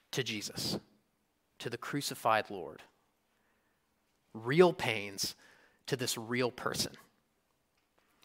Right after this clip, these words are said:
Because Jesus did not experience loneliness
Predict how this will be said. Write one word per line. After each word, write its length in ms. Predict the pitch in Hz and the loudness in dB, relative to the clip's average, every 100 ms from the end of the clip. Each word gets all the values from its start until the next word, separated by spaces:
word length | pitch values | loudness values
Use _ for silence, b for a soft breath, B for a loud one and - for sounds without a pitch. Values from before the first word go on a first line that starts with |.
| - | -8
Because 320 | - 135 120 123 | -2 2 2 2
Jesus 360 | 214 220 - | 2 4 4
did 140 | 151 147 | 2 6
not 300 | 165 196 - | 8 8 4
experience 800 | - - 147 135 107 101 - - B B B B | 0 2 2 2 0 0 -2 -4 B B B B
loneliness 1000 | 123 120 123 123 113 95 90 - - - | -4 2 4 4 0 -4 -2 0 0 -2